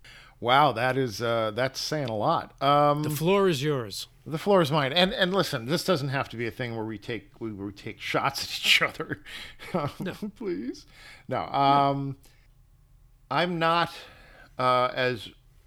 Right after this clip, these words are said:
Speaker 1: readily accepting of stories that are told, um, anecdotally. And this feels like that sort of thing, that there would be a, a ten-minute chunk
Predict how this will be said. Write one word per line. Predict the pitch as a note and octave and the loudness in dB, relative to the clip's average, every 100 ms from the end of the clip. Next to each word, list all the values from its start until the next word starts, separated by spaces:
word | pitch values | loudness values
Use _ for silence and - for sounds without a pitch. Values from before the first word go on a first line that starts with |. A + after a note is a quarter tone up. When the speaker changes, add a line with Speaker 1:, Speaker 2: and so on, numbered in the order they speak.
| - _ _ | -20 _ _
Speaker 1:
readily | A2 C3 E3 F3 D3 | -2 2 2 2 -2
accepting | A#2+ - - C#3 - B2 A#2 A2+ | -4 -4 -2 -2 -2 -4 -4 -6
of | A#2 A2 G#2+ F#2+ - _ _ _ _ _ | -2 -2 -2 -6 -18 _ _ _ _ _
stories | - - D3 D3 D3+ C#3+ A#2 | -10 -4 0 2 2 0 -2
that | A2 | -6
are | A2 | -8
told, | - B2+ B2 B2 A#2+ A2 A2+ - _ _ _ _ _ _ _ _ _ | -6 -2 0 0 -2 -6 -12 -20 _ _ _ _ _ _ _ _ _
um, | A2+ A2 G#2 G#2+ | -4 -2 -4 -6
anecdotally. | B2+ B2+ A2+ - A2+ A2 E2+ - - - _ _ _ _ _ _ _ _ _ _ _ _ _ _ _ _ _ _ _ _ | -4 -4 -6 -6 -4 -4 -8 -14 -18 -20 _ _ _ _ _ _ _ _ _ _ _ _ _ _ _ _ _ _ _ _
And | A2 A2+ | -8 -6
this | A#2+ | -4
feels | - - - C3+ B2+ G#2 G#2 | -6 -8 -2 0 0 -4 -6
like | G#2+ G2 G#2 | -6 -6 -8
that | G2+ G#2 G2 - | -4 -4 -4 -8
sort | - G2 | -8 -6
of | F2 | -8
thing, | - G#2+ F2 | -8 -8 -8
that | D#2+ - | -12 -10
there | F#2+ | -10
would | F#2+ F2 | -10 -10
be | F#2+ F#2+ | -8 -6
a, | F2+ F2+ - _ _ _ - | -8 -10 -18 _ _ _ -12
a | |
ten-minute | G2 - B2 A#2 A2 - | -8 -6 -6 -6 -8 -8
chunk | - A2+ G#2 | -4 -4 -4